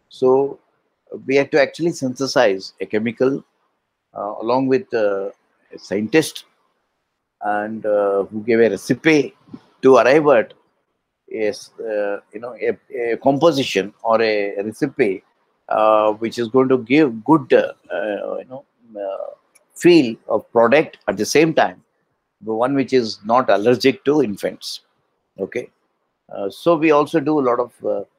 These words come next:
such small developments, uh, the part of, uh, uh, day-to-day operations. In medical,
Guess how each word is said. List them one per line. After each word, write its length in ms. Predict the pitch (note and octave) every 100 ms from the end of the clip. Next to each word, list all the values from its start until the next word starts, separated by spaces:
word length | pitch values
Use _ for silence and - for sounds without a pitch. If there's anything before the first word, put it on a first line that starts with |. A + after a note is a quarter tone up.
| _
such 300 | - B2 A#2
small 440 | - - B2 C3+ C3
developments, 720 | G#2+ G#2+ G#2 G#2 G2 F#2+ - _ _ _ _
uh, 280 | - F#2+ F#2+ -
the 200 | A2 A2 F2
part 320 | F#2+ - G2+ G2
of, 120 | F#2 _
uh, 120 | F#2 F2 E2+ E2+ _ _ _ _ _ _
uh, 60 | - _ _ _ _ _ _ _ _ _ _ _ _ _ _ _ -
day-to-day 520 | F#2+ G2 F#2+ F#2+ G2 -
operations. 680 | G#2+ B2 A#2 - - - - _ _ _ _ _ _ _ _ _ _ _ _ _ -
In 120 | C3
medical, 680 | C3+ C#3+ F#3+ F#3+ G3 G3 D#3+